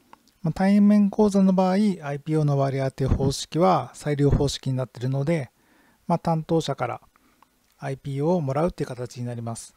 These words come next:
まあ、お得意さんじゃないとなかなか難しいので、まあ、一般の方はこちらの野村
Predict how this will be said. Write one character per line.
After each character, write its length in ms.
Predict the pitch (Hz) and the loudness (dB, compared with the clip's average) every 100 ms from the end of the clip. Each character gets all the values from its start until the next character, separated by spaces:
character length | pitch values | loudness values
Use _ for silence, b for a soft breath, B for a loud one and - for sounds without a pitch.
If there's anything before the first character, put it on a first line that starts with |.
| _ | _
ま 100 | - | -10
あ、 40 | 151 | -8
お 40 | |
得 220 | 147 180 | -6 -2
意 60 | 214 | 0
さ 140 | 202 | 2
ん 40 | 185 | 2
じ 80 | 190 | 4
ゃ 40 | |
な 40 | |
い 40 | 185 | 2
と 100 | 135 | 0
な 120 | 123 | -4
か 100 | 131 | -4
な 100 | 127 | -4
か 120 | 127 | -4
難 300 | 131 127 123 | -6 -6 -6
し 160 | 135 139 | -8 -6
い 60 | 131 | -8
の 100 | 117 | -8
で、 240 | 113 117 b b b b b | -10 -14 b b b b b
ま 80 | 175 | -6
あ、 20 | |
一 120 | 156 - | -6 -4
般 100 | 180 | -2
の 120 | 190 | 0
方 200 | 196 202 | -2 0
は 160 | 180 127 | 0 -2
こ 100 | 135 | -6
ち 100 | 135 | -8
ら 60 | |
の 120 | 131 127 | -8 -6
野 160 | 120 | -6
村 560 | 135 151 156 156 170 | -4 -2 -4 -6 -12